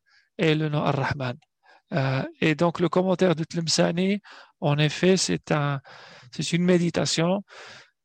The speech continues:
premièrement sur ces deux noms-là, les, les noms racines, et comment les noms,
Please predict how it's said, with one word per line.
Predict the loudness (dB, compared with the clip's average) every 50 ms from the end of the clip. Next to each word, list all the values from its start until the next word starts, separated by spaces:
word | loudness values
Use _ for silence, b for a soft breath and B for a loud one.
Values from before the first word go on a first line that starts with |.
| -14
premièrement | -6 0 0 2 4 4 2 2 2 0
sur | 0 0 0 0 0
ces | 2 2 2 2
deux | 4 2 0
noms-là, | 0 0 -2 -2 -2 -4 -4 -4 -6 -4
les, | 0 0 0 0 0
les | -2 -2 -2 -2
noms | -2 -4 -4
racines, | -4 -4 -4 -2 -2 -2 -2 -4 -6 _ _ _ _ _ _ _ _ -4 -2
et | -2 -2
comment | -2 0 0 2 2 2 0 2 2 4 4
les | 4 4 4 2
noms, | 2 2 2 2 2 0 -2 -4